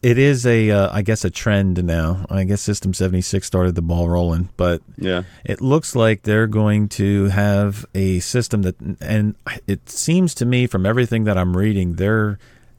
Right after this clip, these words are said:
Speaker 1: tweaking a lot more than just, um, themes and, and specific
Speaker 2: Right.
Speaker 1: things. They're, they're doing, uh, kernel level tweaks or, or not, maybe not modifying the kernel, but that type of level tweaks to their systems.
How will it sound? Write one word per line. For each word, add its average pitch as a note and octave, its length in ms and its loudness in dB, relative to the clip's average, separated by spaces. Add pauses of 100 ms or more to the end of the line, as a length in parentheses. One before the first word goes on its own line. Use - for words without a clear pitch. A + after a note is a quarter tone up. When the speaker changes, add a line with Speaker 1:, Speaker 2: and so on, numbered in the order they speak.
Speaker 1:
tweaking C#3+ 400 0
a G2 120 2
lot A2 380 2
more A2 420 2
than F#2+ 280 0
just, F2+ 680 -2 (340)
um, E2+ 680 0
themes G#2 600 2
and, F2 380 0
and F2 280 -2
specific F2 520 -4
Speaker 2:
Right. - 20 -18
Speaker 1:
things. F#2 240 -2
They're, A#2 260 0 (100)
they're C3 160 2
doing, G#2+ 560 2
uh, E2+ 300 0 (260)
kernel A#2 440 2
level F#2 460 2
tweaks G2+ 420 -2
or, D#2+ 220 -4
or G2+ 160 -2
not, A2 220 0
maybe G#2+ 180 2
not G#2 220 0 (160)
modifying G2 500 0
the E2 100 -4
kernel, F2 260 -2
but E2+ 200 -4 (340)
that G#2+ 380 0
type G2+ 380 -2
of F2 360 -2
level F2+ 640 0
tweaks G#2 420 -2
to E2+ 140 -4
their E2+ 160 0
systems. E2 720 -4